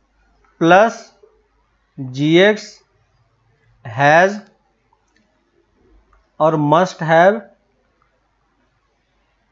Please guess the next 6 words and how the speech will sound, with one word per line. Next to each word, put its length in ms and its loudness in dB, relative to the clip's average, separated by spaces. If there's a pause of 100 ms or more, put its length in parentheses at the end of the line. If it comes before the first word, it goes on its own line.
(2250)
must 480 -4 (120)
have 360 0 (1700)
period 460 2 (180)
t, 120 -2 (2750)
है 60 -4
ना, 160 -6